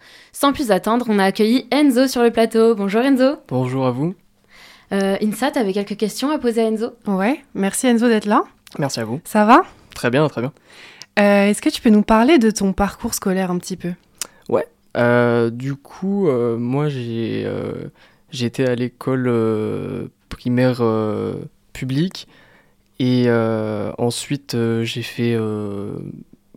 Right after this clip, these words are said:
Speaker 2: quelque chose d'assez classique, euh, le collège, euh, en, en public aussi. Et ensuite, euh, là, euh, aujourd'hui, je suis donc en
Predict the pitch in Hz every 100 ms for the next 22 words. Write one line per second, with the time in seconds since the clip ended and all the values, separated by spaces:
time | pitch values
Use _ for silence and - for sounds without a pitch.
0 | _ - - - 117 120 123 120 117 -
1 | 139 - 113 110 110 113 - 113 123 120
2 | 110 104 107 - 120 110 113 117 - 117
3 | - 156 180 _ _ _ _ _ _ 127
4 | 131 - 107 - 127 - 110 107 110 127
5 | 123 101 - 123 117 113 147 - - 123
6 | 120 - 104 98